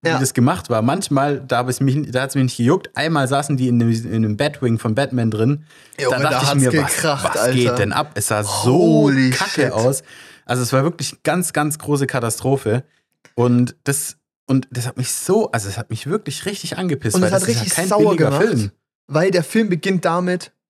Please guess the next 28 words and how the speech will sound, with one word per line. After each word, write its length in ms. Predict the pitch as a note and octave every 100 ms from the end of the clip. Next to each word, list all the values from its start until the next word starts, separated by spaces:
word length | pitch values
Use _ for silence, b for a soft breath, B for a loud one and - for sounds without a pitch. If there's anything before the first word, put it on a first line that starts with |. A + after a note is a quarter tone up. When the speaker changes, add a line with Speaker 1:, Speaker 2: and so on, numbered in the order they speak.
| _ _ _ -
Speaker 2:
wir 80 | C#3+
sehen 260 | D3+ F3 D#3
Barry 280 | D#3 D#3 C3+
Allen, 260 | D#3 D3+
wie 80 | D3
er 100 | C#3
in 160 | B2+ B2+
ein 60 |
Café 360 | B2+ C3+ - C#3+
reingeht, 440 | B2 B2 B2 B2
weißt 200 | C3 - D#3
du, 40 |
cooles 480 | - F#3+ G#3 E3 -
Setting, 520 | E3+ E3 E3+ D#3 D#3
sechzehn 340 | F3 E3+ - E3
zu 140 | D3+
neun, 320 | D3 F3+ E3+
okay, 320 | C#3 - F#3
anderes 380 | - E3 D#3+ D3
Bildformat, 580 | F3+ F#3+ - E3 E3 D#3
irgendwie 160 | D3+ C#3+
viel 140 | G#3+
mehr 140 | F3 C#3
Platz, 440 | D#3+ E3+ - -
Speaker 1:
Mhm. 40 |
Speaker 2:
spannend, 360 | A#2+ A2+ D3+ C#3
weißt 220 | C#3 D3+
du. 100 | D#3+